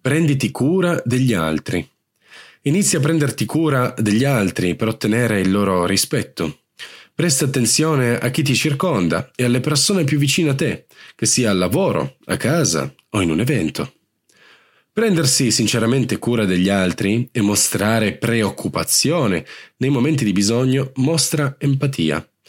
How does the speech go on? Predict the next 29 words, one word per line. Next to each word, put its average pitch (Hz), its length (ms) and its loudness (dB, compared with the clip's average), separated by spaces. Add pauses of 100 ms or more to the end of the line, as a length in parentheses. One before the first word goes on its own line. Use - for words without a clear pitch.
(240)
un - 100 2
tratto 139 340 0
potente 95 680 -2
di 90 160 -2
una 87 120 2
buona 101 300 2
leadership. - 640 -2 (640)
Dimostra 143 640 0
anche 208 540 0
che 147 100 -4
non 139 160 2
sei 190 240 0
un 127 140 2
totale 139 340 0
egoista 104 640 0 (140)
e 131 120 -2
che 175 180 -2
hai 175 120 2
la 120 120 0
capacità 139 600 -2
emotiva 151 720 0
di 113 140 0
prestare 123 460 0
attenzione 95 840 0
e 110 120 -4
dare 110 220 0
aiuto 143 480 0
quando 143 300 0
necessario. 98 880 0